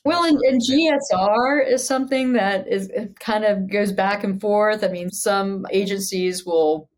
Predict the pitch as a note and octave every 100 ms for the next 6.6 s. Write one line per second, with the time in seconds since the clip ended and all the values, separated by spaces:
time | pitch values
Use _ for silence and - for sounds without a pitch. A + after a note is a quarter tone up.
0 | _ - A3+ G3+ F#3+ F#3 F#3+ F#3+ F#3+ F#3+
1 | - F3+ F3+ F#3 D#3+ D#3 D#3 F#3+ G#3 -
2 | - - C#4+ C4+ B3+ B3 A#3 F#3 F3+ G3+
3 | A3 - F#3 G#3 F#3+ F3 E3 F#3 G3+ D#3
4 | D3+ E3 G#3 F#3+ E3+ F3 G3 F#3+ F#3+ G3+
5 | G3+ G3+ G3+ G3+ - - E3+ E3+ F#3+ F#3
6 | F3+ E3+ F#3+ E3+ E3+ -